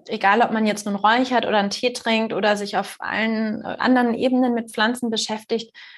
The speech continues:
so diese, diese Offenheit zu haben, über alle Sinne wahrzunehmen und genau auch so einfach wirklich zu gucken, was, was für Bilder kommen mir,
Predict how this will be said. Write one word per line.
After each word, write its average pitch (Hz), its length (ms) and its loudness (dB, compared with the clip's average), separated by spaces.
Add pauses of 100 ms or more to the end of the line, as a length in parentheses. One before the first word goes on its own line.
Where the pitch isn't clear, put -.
(180)
so 220 140 -4
diese, 214 580 2
diese 214 240 -2
Offenheit 220 540 2
zu 208 220 -4
haben, 208 240 2
über 196 200 2
alle 202 200 0
Sinne 196 320 0
wahrzunehmen 156 640 -8
und 170 200 -10
genau 175 320 -8
auch - 120 -16
so - 120 -12
einfach - 380 -10
wirklich 202 280 -6
zu 254 100 -4
gucken, 202 340 -2
was, 190 260 -2
was 196 160 -10
für 226 120 -4
Bilder 233 300 4
kommen 196 300 -6
mir, 190 300 -4